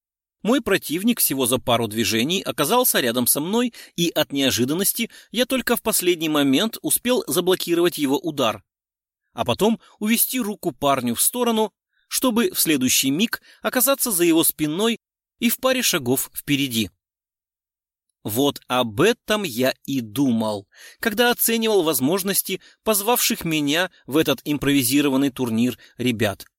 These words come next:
Пускай они не могли всё время посвящать тренировкам боевых искусств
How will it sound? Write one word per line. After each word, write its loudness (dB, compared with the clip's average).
Пускай -2
они -2
не 0
могли 0
всё 0
время 0
посвящать -2
тренировкам -2
боевых 2
искусств -4